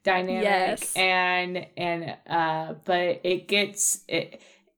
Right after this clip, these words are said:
Speaker 1: it gets pretty serious pretty quick, and poor Cass just keeps, Cass gets his licks this, this episode, doesn't he?
Speaker 2: Yeah, he really took a hit in this one here because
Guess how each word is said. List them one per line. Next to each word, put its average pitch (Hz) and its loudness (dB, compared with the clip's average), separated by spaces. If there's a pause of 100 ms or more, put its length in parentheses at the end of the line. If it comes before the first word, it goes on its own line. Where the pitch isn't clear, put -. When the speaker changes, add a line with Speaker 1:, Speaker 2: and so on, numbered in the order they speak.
(120)
Speaker 1:
it 214 2
gets 311 2
pretty 359 4
serious 349 4
pretty 294 0
quick, 294 2
and 220 4
poor 330 2
Cass 302 2
just 233 2
keeps, - 0 (640)
Cass 320 0
gets 320 0
his 233 4
licks 262 2
this, 208 2
this 202 2
episode, 196 2
doesn't 196 2
he? 165 -6 (760)
Speaker 2:
Yeah, 277 2
he 311 2
really 269 2
took 226 -4
a 208 2
hit 208 -6
in 214 -2
this 202 -4
one 202 -2
here 202 -2
because 202 -4